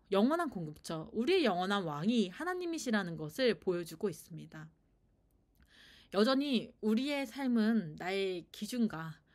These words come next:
우리의 기-, 가치에 간절함을 더해서 무진장 안간힘을 쓰면서 요청하는 것들이 있습니다. 오늘 본문은 우리의 자리에서, 우리의 삶에서 하나님의 임재를 기억하고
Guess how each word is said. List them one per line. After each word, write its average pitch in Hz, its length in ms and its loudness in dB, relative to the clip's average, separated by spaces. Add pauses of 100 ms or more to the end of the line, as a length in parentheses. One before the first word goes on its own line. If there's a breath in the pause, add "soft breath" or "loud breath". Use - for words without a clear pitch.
(120)
우리의 254 280 0
기-, 180 300 -6
가치에 214 680 -4
간절함을 233 720 2
더해서 185 440 -4 (420 loud breath)
무진장 262 760 0
안간힘을 208 600 2
쓰면서 202 520 -2
요청하는 180 600 -2
것들이 160 380 -8
있습니다. 156 540 -10 (880 soft breath)
오늘 262 180 4
본문은 196 1040 2
우리의 233 340 2
자리에서, 160 840 -6 (380 loud breath)
우리의 311 300 4
삶에서 233 640 2
하나님의 320 540 0
임재를 160 600 -2
기억하고 185 680 -4